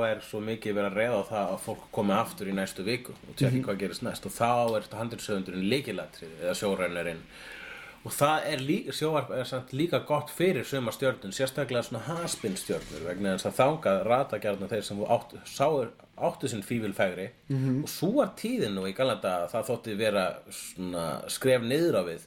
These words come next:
Speaker 1: að fara yfir í sjónvarp. En núna er það bara, núna er það ekki lengur niður á við, ég myndi segja svona jöfnum grundvelli ef eitthvað er. Og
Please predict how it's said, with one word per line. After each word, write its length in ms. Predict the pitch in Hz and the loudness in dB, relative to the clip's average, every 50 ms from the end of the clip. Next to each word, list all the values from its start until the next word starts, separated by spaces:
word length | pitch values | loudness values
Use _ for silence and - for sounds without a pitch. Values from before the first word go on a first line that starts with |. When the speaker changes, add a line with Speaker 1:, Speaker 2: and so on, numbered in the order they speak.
| - _ - - - - | -18 _ -20 -20 -10 -6
Speaker 1:
að 100 | 107 - | -2 2
fara 280 | - 135 127 120 117 107 | 4 4 6 4 4 2
yfir 240 | 110 117 107 101 95 | 0 0 -2 -4 -6
í 80 | 95 | -6
sjónvarp. 400 | - 151 135 110 85 85 - - _ _ _ _ - - - | -2 0 0 0 0 -2 -4 -8 _ _ _ _ -20 -12 -8
En 140 | - 101 107 | -6 -2 0
núna 440 | 120 143 170 185 165 139 110 107 110 | 0 2 2 2 2 2 2 2 2
er 40 | 117 98 | 0 0
það 240 | - 123 110 98 | 0 -2 -2 0
bara, 260 | - 101 95 92 - - - _ _ _ _ _ | 0 0 0 0 -2 -4 -12 _ _ _ _ _
núna 280 | 117 113 120 120 120 117 | -6 -4 -2 0 0 0
er 60 | 107 | 2
það 380 | 107 107 104 101 - - - - - 117 - | 4 4 4 4 2 0 -2 -2 0 0 -2
ekki 180 | - - 131 | -2 -4 -4
lengur 220 | 127 120 107 101 95 | -4 -4 -4 -4 -2
niður 320 | 98 98 95 98 98 101 | -2 0 0 0 0 0
á 20 | 110 135 | 0 0
við, 60 | 147 | 0
ég 60 | 135 | -2
myndi 140 | 104 98 95 - | -4 -6 -6 -4
segja 160 | - 92 98 | -2 0 0
svona 240 | 98 104 92 90 92 | 0 -2 -2 0 4
jöfnum 400 | 95 113 120 - - 113 104 98 | 4 4 4 2 -2 -8 -8 -6
grundvelli 480 | - 98 101 98 98 92 87 - 92 85 | -4 -4 -4 -4 -4 -6 -6 -4 -4 -4
ef 80 | 87 | -2
eitthvað 300 | 90 87 - 92 92 87 | -2 -2 -2 -2 -4 -4
er. 80 | - - - - - - - - - - - - - | -4 -6 -10 -16 -18 -18 -16 -16 -16 -18 -16 -2 2
Og 380 | 110 110 113 113 113 110 107 | 4 6 6 6 4 4 0